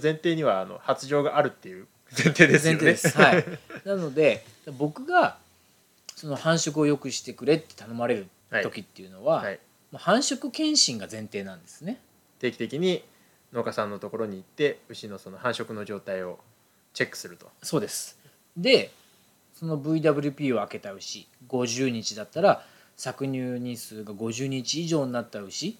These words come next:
Speaker 2: で、発情が来てない牛は全部チェックするわけです。
Speaker 1: はい。
Speaker 2: で、そこで、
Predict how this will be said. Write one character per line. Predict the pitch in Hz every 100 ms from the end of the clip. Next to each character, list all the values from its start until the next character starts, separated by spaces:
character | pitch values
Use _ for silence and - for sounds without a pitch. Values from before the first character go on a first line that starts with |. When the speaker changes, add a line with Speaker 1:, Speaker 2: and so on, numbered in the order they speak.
| -
Speaker 2:
で、 | 147
発 | 131 -
情 | 127 127
が | 120
来 | -
て | 135
な | 113
い |
牛 | 110 -
は | 175 -
全 | 190
部 | 139
チ | 147
ェ |
ッ | -
ク |
す | 120 104
る | 95
わ | 90
け | 87
で | 90
す。 | - 92
Speaker 1:
は | 113
い。 | 92 - _ _
Speaker 2:
で、 | 165
そ | 160
こ | 190 220
で、 | 311 214 -